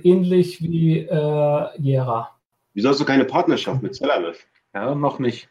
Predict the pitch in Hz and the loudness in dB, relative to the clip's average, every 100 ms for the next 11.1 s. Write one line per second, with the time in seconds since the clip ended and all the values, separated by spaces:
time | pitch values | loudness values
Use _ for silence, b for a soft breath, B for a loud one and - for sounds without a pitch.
0 | _ 117 135 - 123 113 104 131 131 - | _ 2 4 4 2 2 4 2 2 -2
1 | 123 123 85 - 110 123 113 151 151 151 | 2 2 2 -2 2 2 2 2 4 4
2 | 143 123 120 120 104 98 95 85 - _ | 4 4 4 4 4 2 -2 -12 -16 _
3 | _ _ _ _ _ _ _ 85 90 95 | _ _ _ _ _ _ _ 0 2 2
4 | 107 - - 135 - - _ _ - - | 0 -2 0 0 0 -8 _ _ -20 -20
5 | _ _ _ _ _ _ _ - 180 185 | _ _ _ _ _ _ _ 2 4 6
6 | 185 175 208 254 - 220 - 202 208 - | 6 6 6 4 6 4 4 0 0 -2
7 | 202 185 175 180 165 202 208 180 190 196 | 0 2 4 2 4 4 4 0 2 2
8 | 196 170 175 170 170 208 190 170 190 196 | 2 2 2 2 0 -4 -6 -4 0 0
9 | 202 180 165 160 160 160 160 - 170 147 | 0 0 2 2 2 2 0 -2 -4 -4
10 | 151 135 156 151 139 147 156 190 202 196 | -4 -6 -6 -6 0 4 4 4 2 -4